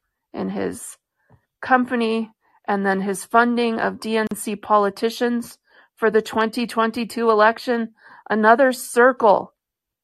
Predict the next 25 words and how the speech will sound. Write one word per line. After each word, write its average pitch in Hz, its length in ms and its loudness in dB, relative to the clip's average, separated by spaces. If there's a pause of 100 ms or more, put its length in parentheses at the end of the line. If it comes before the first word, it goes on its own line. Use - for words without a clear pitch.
(300)
right 220 280 0
here 226 240 0
in 202 100 -4
Clandestine's 202 1080 -2 (300)
Twitter 208 320 -2
thread. - 340 -8 (1800)
Tweet 294 260 -4
number 247 260 4
seven. 202 520 0 (300)
Then 233 680 2
the 214 100 -6
situation 220 800 -2
turned 196 420 -4 (420)
sour. - 680 0 (640)
Under 226 240 2
U 262 260 0
S 269 160 0
supervision, 240 760 0
Ukraine 214 720 -4 (560)
fell 233 440 4
into 220 300 -2
civil 247 420 0
war 208 240 4
in 214 200 -4
February 208 760 -2